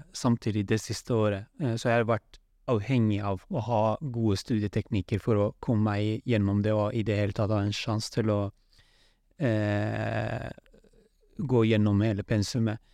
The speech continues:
Og der har jeg brukt en studieteknikk som jeg har hatt stor nytte av, og, og det er dette her med at,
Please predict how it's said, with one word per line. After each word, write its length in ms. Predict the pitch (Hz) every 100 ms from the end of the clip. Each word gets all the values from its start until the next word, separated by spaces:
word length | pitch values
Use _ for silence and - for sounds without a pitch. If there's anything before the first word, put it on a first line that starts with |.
| _ _ -
Og 80 | 131
der 160 | 143
har 120 | 135
jeg 140 | 127 123
brukt 300 | 123 - -
en 300 | 120 120 135
studieteknikk 720 | - 151 117 104 104 - 104
som 160 | - 107
jeg 80 | 104
har 180 | 104
hatt 260 | 101 _ - -
stor 380 | - - 123 107
nytte 340 | 107 - -
av, 160 | 113 110 -
og, 260 | - 143 123
og 120 | 123
det 100 | 117
er 60 | 117
dette 200 | 117 -
her 140 | 117
med 140 | 113 113
at, 180 | -